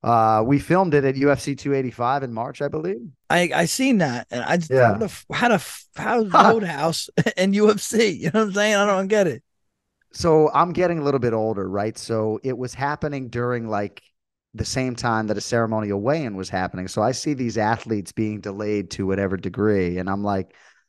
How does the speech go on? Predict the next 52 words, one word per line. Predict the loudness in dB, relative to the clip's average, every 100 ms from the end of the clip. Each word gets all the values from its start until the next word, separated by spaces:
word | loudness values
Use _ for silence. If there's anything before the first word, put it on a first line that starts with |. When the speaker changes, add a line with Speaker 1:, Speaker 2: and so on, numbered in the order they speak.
| _ 4
Speaker 1:
losing | 4 6 4
my | 2
mind | 4 4 6 4
a |
little | 4 2
bit | 2 0 0
about, | 0 -2
you | -2
know, | -4
to | -4 -4
hell | -2 -2
with | -4
the | -6
movie. | -6 -4
Let's | -6 -6
get | -6 -6
these | -4
athletes | -4 -4 -8 -8
in | -4
and | -2
out | 0 -2
of |
here. | -2 -4
And | -2
thankfully, | 0 0 -2 -2 -2 -6 -18 _
the | 0
U | 4
F | 4 2
C | -2 2
recognized | 2 0 -4 -2 -2 0
that, | 0 0
and | 0 -2
they |
flipped | -4 -4 -4 -6
the |
script | -8 0 0 0
on | -4 -2
Hollywood | -2 0 -2 -2 -2
and | -4 -8 _ _
got | 2 2 0
the | -2
athletes | -2 -2 -4 -4
to | -6
the | -6
stage, | 0 2 2 0
and | -4
then | -4 -4
we | -6
filmed | -6 -6 -6
the | -4
movie. | -4 -2 -4
But | -2 -2